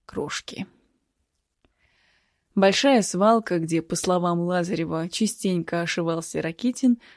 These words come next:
находилась на окраине. Судя по всему, бомжам недолго оставалось пользоваться этим местом, так как город неуклонно разрастался,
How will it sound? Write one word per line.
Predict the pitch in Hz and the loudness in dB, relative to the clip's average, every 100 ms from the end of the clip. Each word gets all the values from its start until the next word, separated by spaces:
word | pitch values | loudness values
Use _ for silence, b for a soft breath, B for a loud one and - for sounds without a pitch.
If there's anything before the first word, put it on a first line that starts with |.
| - | 2
находилась | 208 208 175 160 165 170 - | 4 4 0 0 0 -2 -2
на | 175 175 | -4 -4
окраине. | - 156 - - 170 208 - _ B B B B | -6 -8 -8 -8 -10 -12 -16 _ B B B B
Судя | - 277 254 | -4 0 2
по | 233 190 | 2 0
всему, | - 202 196 262 | 0 2 4 4
бомжам | 220 190 185 180 233 247 233 226 | 4 4 2 2 4 4 4 4
недолго | 254 247 247 175 160 | 4 4 2 2 -2
оставалось | 165 - 180 202 180 - - | -4 -4 -2 0 -2 -4 -2
пользоваться | 190 180 175 170 - 185 | 0 0 0 -4 -4 -4
этим | 175 202 | -2 0
местом, | 196 190 - - - B B B _ | 2 0 -4 -8 -10 B B B _
так | 202 185 | 0 0
как | - 180 156 | -2 -4 -2
город | 185 247 233 226 196 | 0 2 2 0 -2
неуклонно | 170 156 - 180 226 220 208 196 | 0 -2 -2 0 4 4 2 0
разрастался, | 185 180 196 - - 226 175 - 175 | -2 -2 -2 -4 -2 -2 -2 -6 -8